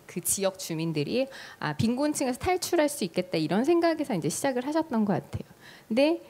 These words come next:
어, 좀 자-, 이렇게 보다 보니, 아, 대나무 칫솔이,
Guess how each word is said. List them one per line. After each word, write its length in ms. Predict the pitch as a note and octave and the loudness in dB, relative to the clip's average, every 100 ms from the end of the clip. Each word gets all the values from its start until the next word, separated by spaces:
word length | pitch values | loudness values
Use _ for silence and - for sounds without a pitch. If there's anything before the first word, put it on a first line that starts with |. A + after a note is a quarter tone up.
| - - - | -20 -14 -4
어, 200 | - - | 0 0
좀 220 | - B3+ | 0 -2
자-, 180 | - - | 0 -2
이렇게 340 | - G3+ - - | 0 0 0 0
보다 280 | E3+ F3+ | 2 4
보니, 360 | F#3+ D3+ F3 A#3+ | 2 0 -2 -2
아, 180 | - G#3+ | 0 0
대나무 460 | F#3+ G3 A3 C4+ C4+ | 2 2 4 2 0
칫솔이, 640 | C#4+ - A#3+ A3 D4+ | -4 -2 0 2 2